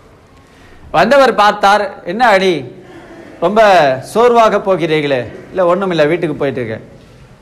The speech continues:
"சரி, எனக்கு இந்த ஒட்டகத்தை நான் விற்கிறேன், இதை வாங்கிக்கிறீங்களா?" என்று கேட்கிறார். அலி ரலியல்லாஹு அன்ஹு சொன்னாங்க, "என்கிட்ட காசு இல்ல." "சரி, பரவாயில்ல, இதை வச்சுக்கோங்க, நீங்க வித்துட்டு பொறுமையான காசு கொடுங்க போதும்" என்று அவர் சொன்னார். "எவ்வளவுக்கு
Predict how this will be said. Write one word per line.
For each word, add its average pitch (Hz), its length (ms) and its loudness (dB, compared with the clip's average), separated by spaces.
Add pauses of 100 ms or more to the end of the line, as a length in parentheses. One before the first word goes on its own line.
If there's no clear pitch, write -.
"சரி, 180 200 0
எனக்கு 175 280 0
இந்த 165 160 2 (440)
ஒட்டகத்தை 220 440 -2
நான் 170 240 0
விற்கிறேன், 165 540 -4 (220)
இதை 147 120 -2
வாங்கிக்கிறீங்களா?" 175 600 0
என்று 156 180 -2
கேட்கிறார். 131 500 -8 (1300)
அலி 185 220 0
ரலியல்லாஹு 247 440 2
அன்ஹு 208 340 -2
சொன்னாங்க, 180 300 0 (240)
"என்கிட்ட 170 240 -4
காசு 180 360 -2
இல்ல." 131 300 -4 (1120)
"சரி, 247 180 0
பரவாயில்ல, 247 420 4
இதை 202 180 2
வச்சுக்கோங்க, 202 520 -2 (220)
நீங்க 202 280 -2
வித்துட்டு 277 260 -4
பொறுமையான 247 500 0
காசு 208 260 2
கொடுங்க 208 220 0
போதும்" 190 300 0
என்று 175 180 -2
அவர் 190 260 2
சொன்னார். 127 260 -4 (1300)
"எவ்வளவுக்கு 247 420 2